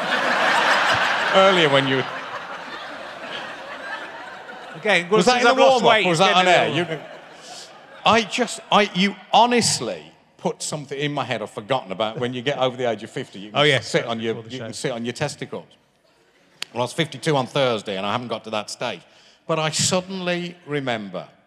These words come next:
Speaker 1: I s-, I literally haven't thought about this in what must be <laughs> forty-six, forty-seven years, seeing my granddad naked. <laughs> And just,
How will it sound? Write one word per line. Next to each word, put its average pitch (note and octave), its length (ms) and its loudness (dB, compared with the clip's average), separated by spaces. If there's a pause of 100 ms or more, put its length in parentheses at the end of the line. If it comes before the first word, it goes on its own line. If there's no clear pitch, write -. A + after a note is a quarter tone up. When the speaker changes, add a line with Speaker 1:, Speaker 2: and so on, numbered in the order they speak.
(920)
Speaker 1:
I A#2 60 -2
s-, - 320 -4
I D#3 80 4
literally F3+ 600 0
haven't D#3+ 180 -6
thought C#3 200 -2
about G#2 280 -4
this F#2+ 200 -10
in G2+ 120 -12
what A2 220 -8
must C3 360 -6
be G2+ 340 -6 (140)
<laughs> - 60 -20
forty-six, C3 1300 -4
forty-seven A#2 560 -8
years, F#2+ 420 -12 (460)
seeing E3+ 560 -2
my B2+ 120 -2
granddad A2 680 -4
naked. G#2 500 -6 (220)
<laughs> - 180 -16 (1800)
And D#3 260 2
just, - 380 0